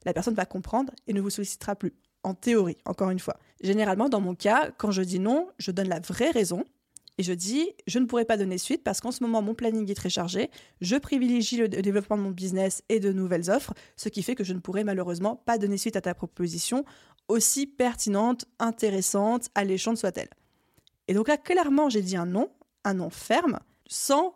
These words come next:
pour autant dire à l'autre, « C'est pas assez intéressant pour moi, euh, ce que tu dis, c'est de la merde, et cetera, et cetera. »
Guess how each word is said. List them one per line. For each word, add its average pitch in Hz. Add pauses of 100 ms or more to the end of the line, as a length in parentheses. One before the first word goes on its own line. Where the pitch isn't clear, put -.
(120)
pour 226
autant 226
dire 226
à 190
l'autre, « 190
C'est 180
pas 202
assez 196
intéressant 185
pour 165
moi, 208
euh, 175 (220)
ce -
que 220
tu 196
dis, 208
c'est 214
de 180
la 165
merde, 196
et 185
cetera, 190
et -
cetera. » -